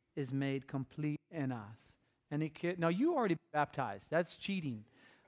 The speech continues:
Uh, you already spoke. Yes. Oh, yes, exactly right. Thirteen. Okay. Good job.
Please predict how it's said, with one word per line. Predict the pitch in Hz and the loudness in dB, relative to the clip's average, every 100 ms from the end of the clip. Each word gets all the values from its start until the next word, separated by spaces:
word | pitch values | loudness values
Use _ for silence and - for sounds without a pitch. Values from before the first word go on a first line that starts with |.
| - | 2
Uh, | 147 139 147 175 | 6 6 4 0
you | 196 254 | 4 6
already | 226 180 | 6 4
spoke. | 147 - 147 131 - - _ _ | 0 2 4 4 -2 -16 _ _
Yes. | 170 190 127 - - _ _ - _ _ _ _ - - | 12 12 12 2 -18 _ _ -20 _ _ _ _ -20 -10
Oh, | 180 175 175 165 160 156 | -4 -2 0 0 0 0
yes, | 165 226 302 208 - | 6 8 10 8 4
exactly | 151 160 240 254 262 | 4 12 12 12 12
right. | 277 311 190 131 - - - | 12 12 10 4 -6 -14 6
Thirteen. | 208 240 - 262 311 220 127 110 - - - | 12 12 12 8 8 8 4 -4 -12 0 6
Okay. | 175 170 190 220 262 - - - | 10 12 12 12 8 -6 -16 6
Good | 220 196 | 8 10
job. | 180 214 262 165 127 | 12 12 12 12 10